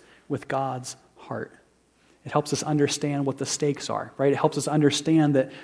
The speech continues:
that, that walking away just because things got difficult isn't the right answer. It helps us understand that, that, that the resistance that we're experiencing isn't without purpose, that, that it's for the, the purpose of, of God's mission,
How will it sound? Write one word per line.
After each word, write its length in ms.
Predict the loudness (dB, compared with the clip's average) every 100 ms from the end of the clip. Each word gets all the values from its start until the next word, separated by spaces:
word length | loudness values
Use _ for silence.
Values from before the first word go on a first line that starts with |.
| 2
that, 160 | 6
that 160 | 6 6
walking 360 | 6 6 6
away 260 | 8 10 8
just 200 | 8 2
because 240 | 2 4
things 200 | 6 6
got 200 | 6 2
difficult 480 | 4 4 4 0 2
isn't 220 | 4 4
the 80 | 2
right 180 | 2 4
answer. 260 | 4 4 2
It 60 |
helps 180 | 2 2
us 120 | 0
understand 640 | 2 4 4 6 8 8
that, 120 | 8 2 -8 4
that, 360 | 4 4 2
that 140 | 8 10
the 80 | 12
resistance 600 | 12 10 8 10 10 8
that 180 | 8 6
we're 160 | 10
experiencing 680 | 10 8 2 8 10 10 6
isn't 280 | 6 4 4
without 320 | 2 2 -2
purpose, 440 | 0 2 2 0
that, 200 | 2 2 0 -2
that 80 | 4
it's 80 | 4
for 140 | 6 10
the, 100 | 10
the 180 | 10
purpose 480 | 6 6 4 6 6
of, 180 | 6 4 -8
of 160 | -2 0
God's 260 | 2 2 6
mission, 460 | 6 6 -2 -8